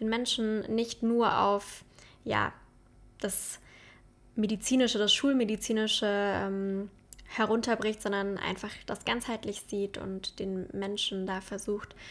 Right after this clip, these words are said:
möglichst gut zu therapieren. Genau, und, ähm,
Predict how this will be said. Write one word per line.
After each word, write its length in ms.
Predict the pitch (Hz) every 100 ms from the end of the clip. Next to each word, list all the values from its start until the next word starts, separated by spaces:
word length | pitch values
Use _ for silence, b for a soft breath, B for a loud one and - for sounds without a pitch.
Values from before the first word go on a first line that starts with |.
| B B B
möglichst 380 | 226 214 202 -
gut 160 | - -
zu 100 | 214
therapieren. 720 | - - 190 - 190 - - - - - _ - - - - - - -
Genau, 400 | 226 202 185 190
und, 340 | - 196 202 202
ähm, 320 | 208 202 208